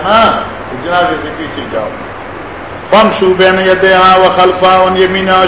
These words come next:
شمالہا، جاؤ اس کے آگے، اس کے پیچھے، دائیں بائیں۔ وقال غیر انس، کے علاوہ کہتے ہیں، قریبا منہا، اس کے قریب، یعنی قریبا منہا، جنازے کے قریب، بس جنازے کے قریب جاؤ، من ای جہت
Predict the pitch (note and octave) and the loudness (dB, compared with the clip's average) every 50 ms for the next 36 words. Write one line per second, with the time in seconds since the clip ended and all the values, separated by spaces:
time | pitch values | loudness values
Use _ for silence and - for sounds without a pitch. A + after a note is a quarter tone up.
0 | F#3 - G3 F#3 F#3 F#3 F#3 F3+ D#3 C3+ A#2+ - - - - - - - - A#2+ | 0 -2 -2 2 2 2 2 2 0 -2 -2 -6 -10 -12 -14 -14 -14 -12 -2 2
1 | D3 E3+ F#3+ F#3+ - - - G3 F3 F#3 F#3 F3+ F#3 F#3 F#3+ F#3+ F3+ - - G3 | 4 4 4 4 2 0 0 2 4 4 2 2 2 2 2 0 0 -2 -2 -4
2 | F#3 - - F#3+ F#3 - - F#3+ F#3+ F#3 F#3 F#3+ F#3 F#3 F#3 F#3 F#3 - F3+ F#3 | -4 -4 -6 -8 -8 -2 0 0 0 2 2 2 2 2 2 0 -2 0 2 2
3 | F#3 E3+ - - - - - - - - - - - - C3 C3+ - F3+ F#3 F#3 | 2 2 0 -4 -8 -10 -12 -14 -14 -14 -14 -10 -4 -4 -4 0 2 4 6 6
4 | F#3 F#3 F3 F3+ F#3+ F#3 F#3+ F3+ F3 F3 F#3 F3+ F3+ - F#3+ F#3 F#3 F#3 F#3 F#3 | 6 4 4 4 4 2 2 2 2 0 0 -2 0 2 2 4 6 6 4 4
5 | F3+ F3+ F#3 F#3 F#3 F#3 F#3+ F#3+ E3 - - D#3+ E3 E3+ F#3+ F#3+ F3+ F#3 F#3 F#3 | 2 2 0 0 0 0 -4 -6 -6 -6 -4 -2 -2 -2 -2 -2 -2 -2 -2 -2
6 | F#3 F#3 F#3 F3+ F3 F#3 F#3+ F#3+ F#3+ G3+ - F#3+ F#3+ - - - - - G3+ A#3 | -4 -4 -4 -2 2 2 4 4 2 2 0 -4 -8 -10 -10 -12 -6 0 2 2
7 | A3+ - - A3+ G#3 F#3+ - F3+ F3+ F3+ F3+ F3 D#3 - - - G#2 - - - | 2 2 0 0 0 0 2 0 0 2 0 -2 -4 -4 -6 -6 -8 -8 -10 -12
8 | - - - - D3 D#3+ F3 - D#3+ E3 F3 F#3 F#3 F3 F#3 F3+ F3+ F#3 F#3 F#3+ | -14 -14 -10 -10 -8 -8 -6 -4 -4 -2 -2 -2 -2 -2 -4 -4 -4 -4 -2 0
9 | G#3 A3+ - - - - - - D#3 E3+ F3+ F#3 F#3 F3+ F#3+ F#3 F3 F#3 F#3 - | 2 2 2 0 -4 -6 -8 -8 -6 -2 -2 -2 0 0 -2 -2 -2 -6 -4 -2
10 | F#3 F#3 F#3 F#3 F#3 F#3+ F#3+ F#3+ F#3 - - - - - - - - F#3 A3 G#3 | -2 0 0 -2 -2 -2 -2 -4 -4 -6 -8 -12 -14 -14 -14 -2 0 2 2 2
11 | - E3 F3+ F#3+ F#3+ F#3+ F#3 F#3 F#3 F3+ F3+ F3 F3+ F#3 F#3 F#3 F#3 F3+ - F3+ | 0 -2 0 2 2 2 2 0 -4 -4 -4 -2 0 0 0 0 -4 -4 -2 2
12 | F#3+ F#3 F#3 F#3+ F#3+ F#3+ F#3 F#3+ F#3 D#3+ - - - - - - - - C#3+ D#3 | 4 4 4 4 4 4 4 4 2 2 0 -4 -8 -10 -12 -14 -12 -8 -6 -6
13 | E3+ - - F#3+ A#3+ B3 A#3+ B3 A#3+ - - G#3+ G3+ G3 G3 F#3+ | -6 0 2 4 4 4 2 0 -2 0 2 2 4 4 2 2